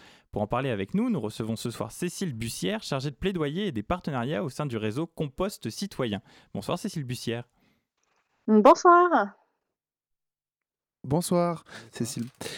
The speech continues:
Speaker 3: et merci de nous, de répondre à nos questions.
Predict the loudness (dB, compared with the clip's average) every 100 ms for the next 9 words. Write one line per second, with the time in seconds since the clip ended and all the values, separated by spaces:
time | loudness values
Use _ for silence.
0 | -12 -6 -2 -2 -2 -2 -2 0 0 0
1 | -2 -2 -4 -8 -16 -20 _ _ _ _
2 | _ _ -4 -2 -2 -2 -4 -4 -4